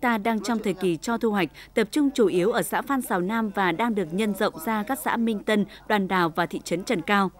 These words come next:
Nhiều hộ trồng với diện tích lớn như ông Mai Văn Diện, Nguyễn Văn Vì, Nguyễn Văn Chiến. Hiện tại vườn nhà ông Vì ở xã Phan Xào Nam vẫn còn cây vải trứng một trăm năm mươi tuổi. Năm hai nghìn không trăm mười tám, xã Phan Xào Nam đã thành lập hợp tác xã nông nghiệp Quyết Tiến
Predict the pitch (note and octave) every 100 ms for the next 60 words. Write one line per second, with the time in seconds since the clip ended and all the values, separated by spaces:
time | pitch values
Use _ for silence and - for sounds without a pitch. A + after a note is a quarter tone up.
0 | - - - - - B3+ A#3 G3+ G3+ A3
1 | F3+ G3+ A#3+ - D#4 A3 F#3+ A3+ C#4+ -
2 | B3 A#3 A3+ A3 G#3+ F#3+ G3+ - - G#3+
3 | G#3+ B3 C#4 G#3 G#3 E3+ - - G#3 F3
4 | B3+ G#3 G#3 F#3 D4 - - C#4 A#3 B3
5 | F3+ F#3 G#3 F#3+ F#3 - B3 A3 G3+ F3
6 | E3 D#3 - A3+ C4+ A#3 G#3 E3+ G#3 G#3
7 | - - G#3 G#3+ D#4 B3 G3+ F#3 C#4 C4
8 | A#3 D#3 - E3+ B3+ A3+ - A3+ G#3+ G#3
9 | G3+ G#3+ D3 - - - D4+ D4 C4+ A#3
10 | E3+ C#4 B3 C#4 B3 F3+ E3+ F3 A3 A#3
11 | - B3+ A#3 F#3 E3 G#3+ G#3 F3+ A#3 F3+
12 | E3 E3+ D#3+ A#3+ - A#3+ A#3 G3+ F#3 D3
13 | - C#4+ - F3+